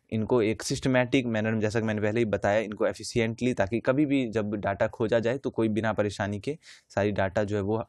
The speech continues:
आपको आसानी से मिल जाए। तो इसके लिए ये, इसको सिस्टमैटिक तरीके से सब कुछ कंप्यूटर में डालते हैं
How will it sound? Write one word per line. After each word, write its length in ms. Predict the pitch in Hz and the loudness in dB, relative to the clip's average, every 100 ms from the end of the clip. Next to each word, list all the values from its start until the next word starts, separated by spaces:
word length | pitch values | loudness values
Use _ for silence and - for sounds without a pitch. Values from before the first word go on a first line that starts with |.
| _ | _
आपको 380 | - 87 139 156 - | -10 -6 -6 -6 -8
आसानी 320 | 95 104 104 | -4 -2 -2
से 100 | 104 | -2
मिल 180 | 98 95 | -4 -2
जाए। 180 | 127 170 - - _ | -4 -6 -16 -20 _
तो 200 | - 117 | 2 2
इसके 240 | 117 - 139 | 2 0 2
लिए 180 | 123 123 | 4 2
ये, 300 | 120 151 - _ | 2 0 -4 _
इसको 280 | - - 107 | -10 -2 -2
सिस्टमैटिक 600 | 101 113 123 113 117 120 | -2 -2 0 2 0 0
तरीके 340 | 110 107 101 107 | 0 0 0 -2
से 240 | 135 165 - _ - | -2 -6 -12 _ -6
सब 140 | 92 | -4
कुछ 160 | 107 - | -6 -4
कंप्यूटर 400 | 104 101 101 104 | -4 -2 -2 -2
में 140 | 104 | -2
डालते 320 | 98 98 95 | -2 -2 -6
हैं 180 | 107 135 | -8 -10